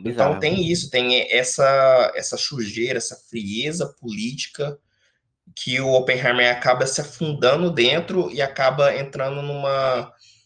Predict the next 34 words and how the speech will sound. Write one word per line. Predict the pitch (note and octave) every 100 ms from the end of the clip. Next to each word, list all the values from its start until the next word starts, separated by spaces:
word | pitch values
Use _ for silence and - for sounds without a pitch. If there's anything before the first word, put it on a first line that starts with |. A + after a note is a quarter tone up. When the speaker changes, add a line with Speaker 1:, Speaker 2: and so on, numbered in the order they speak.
| _ -
Speaker 1:
é, | F#2+ G2+ G2+ G2 F#2+ F#2 F2+ F2+ E2+ C2 - _ _ _ _ -
numa | B2 B2+
linha | A#2 A#2 E3 G3 F3+ D#3
de, | D3+ C3+ B2+ A#2+ G#2+ G2 F#2 E2+ _ _ _ - - - _ -
de | -
culpa | - D3+ G#3 G#3+ C3 G#2 -
que | -
a | A2+
sociedade, | - - A2+ G#2+ G2 A2 F2+ A2+ A2 G2+ E2 - -
sociedade | - A2 - F2 A2 C#3 D3 C#3 B2+
e |
o | B2
meio | A#2 A2+ A#2 -
político | G#2+ A2 - A#2
acaba | - A#2 A#2+
colocando | - A#2+ - B2
em | C3
cima | - B2 A2+
dele | G2 A#2+ C#3+ D3 D3 - - - -
e | A#2+ B2+ B2+
que | - C3+ C3
realmente | C#3 C3+ C#3 C#3+ -
ele | D3+ D3+
não | D3 C#3 D#3 A#3+
tinha | - - C#3+ D3
exatamente, | D3 C#3 D#3 B2 A2 G2+
na | G#2
verdade | A2 A2 A2+
ele | A#2+
não | C3 C#3+
tinha | - C#3
controle | - C#3+ C#3+ B2+ C#3
de | D#3
nada. | C3 G2 E2